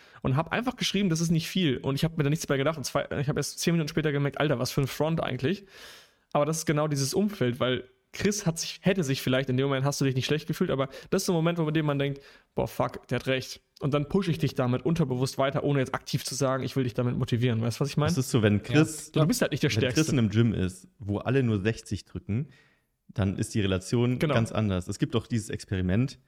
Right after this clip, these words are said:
Speaker 2: äh, ich weiß nicht, ob ihr das kennt, mit den Flöhen in dem Glas. Kennt ihr das? Da stellt man praktisch
Speaker 1: Nee.
Speaker 2: Flöhe in ein Marmeladenglas rein. Und natürlich, wenn das Glas offen ist, springen ganzen Flöhe hoch und raus praktisch.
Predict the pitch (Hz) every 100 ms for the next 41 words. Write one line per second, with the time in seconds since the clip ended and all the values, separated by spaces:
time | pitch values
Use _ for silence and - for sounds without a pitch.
0 | _ - - _ - 95 92 90 110 110
1 | 90 92 - 107 120 143 - _ _ -
2 | 107 104 95 - 110 131 127 101 98 90
3 | 90 87 - 107 135 143 185 - _ _
4 | _ _ _ _ _ - 104 - - 117
5 | 117 131 117 110 113 - - - 131 117
6 | 143 175 180 175 - 110 90 95 95 92
7 | 101 131 143 131 139 147 135 135 156 180
8 | - _ _ - 107 104 135 131 131 101
9 | - 95 - 110 110 113 - - 113 104
10 | 98 104 - 107 104 98 92 135 147 151
11 | 98 - 90 87 - - - -